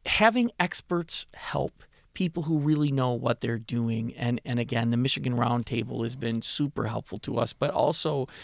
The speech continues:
our staff person, Judith McNeely, has brought so much depth of understanding to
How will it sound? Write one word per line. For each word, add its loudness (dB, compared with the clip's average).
our 2
staff 2
person, -2
Judith -2
McNeely, -2
has -4
brought 0
so 2
much -2
depth -2
of -4
understanding -2
to -4